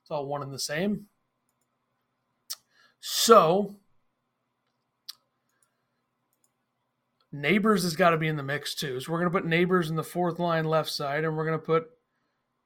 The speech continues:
uh, so that's eleven. Yeah, we're gonna put, uh, Toropchenko down there. So that's one spot open in this scenario. So there's two different avenues for this scenario.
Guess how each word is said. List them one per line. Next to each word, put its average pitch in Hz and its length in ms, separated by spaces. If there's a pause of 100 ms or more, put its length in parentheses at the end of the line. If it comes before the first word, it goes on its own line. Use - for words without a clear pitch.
uh, 143 180
so 185 140
that's 214 140
eleven. 170 360
Yeah, 127 200
we're 156 180
gonna 170 80
put, 165 340
uh, 151 180
Toropchenko 165 760
down 151 180
there. 160 140
So 185 120
that's 214 220 (400)
one 214 300
spot 202 400
open 160 480 (320)
in 175 100
this 165 220
scenario. 127 420
So 165 160
there's 160 180
two - 180
different 285 300
avenues 202 400
for 180 100
this 175 180
scenario. 139 460